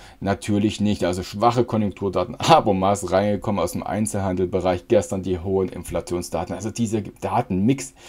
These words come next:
in Deutschland ist bedenklich, daher auch ein bisschen auffällig, dass der dax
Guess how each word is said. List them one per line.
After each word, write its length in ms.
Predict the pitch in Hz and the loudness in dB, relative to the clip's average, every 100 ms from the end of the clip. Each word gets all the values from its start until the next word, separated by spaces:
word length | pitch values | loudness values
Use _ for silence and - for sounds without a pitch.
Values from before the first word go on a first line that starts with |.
| - - - | -20 -20 -10
in 160 | 104 95 | -4 0
Deutschland 500 | 104 104 - 101 - | 2 0 0 -2 -2
ist 240 | - - - 95 | -8 -10 -12 -8
bedenklich, 540 | 95 92 95 107 113 - | -6 0 0 2 -2 -2
daher 260 | 92 104 | 0 2
auch 140 | 85 - | 0 -2
ein 80 | 90 | -8
bisschen 380 | 95 - 98 - - - - | -8 -6 -8 -8 -20 -18 -4
auffällig, 420 | 92 - 95 92 | -2 -2 0 0
dass 140 | 92 | 0
der 100 | - | -6
dax 380 | 82 98 98 - | -2 -2 -2 -6